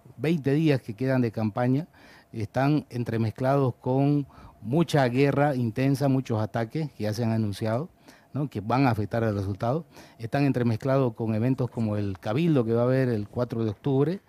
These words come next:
movilizaciones de las plataformas que han anunciado. Si bien el conade ha retirado lo que había anunciado, un paro general,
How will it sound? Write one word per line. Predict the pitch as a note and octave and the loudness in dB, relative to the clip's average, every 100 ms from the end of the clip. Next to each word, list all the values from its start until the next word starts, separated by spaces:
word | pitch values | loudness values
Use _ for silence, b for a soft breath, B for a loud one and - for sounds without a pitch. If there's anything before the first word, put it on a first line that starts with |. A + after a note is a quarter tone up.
| b b b - | b b b 0
movilizaciones | A#2+ A#2+ A2+ A#2 B2+ D#3+ D3+ B2+ | 4 4 2 0 4 4 6 4
de | |
las | A2 - | 2 0
plataformas | A2+ A2 G#2+ D#3 D#3 B2+ | -4 -6 0 2 2 2
que | - B2+ | 0 0
han | |
anunciado. | A#2+ A2+ G#2 C3 B2+ F3 - b b | 2 0 0 2 2 0 -4 b b
Si | - C3 C3 | -10 -2 2
bien | F3 F#3 | 6 6
el | D#3 | 4
conade | - B2 C#3+ D3+ C3 | 4 4 6 6 6
ha | |
retirado | B2 A2+ A#2+ C#3 C#3+ C3+ | 2 0 2 6 6 6
lo | A#2 | 4
que | A2 | 2
había | A2+ B2+ | 0 2
anunciado, | B2+ A2 B2 B2+ B2+ | 2 2 0 0 0
un | A#2+ | 0
paro | A#2+ A#2+ | -2 0
general, | A2+ A2+ B2+ | 0 2 0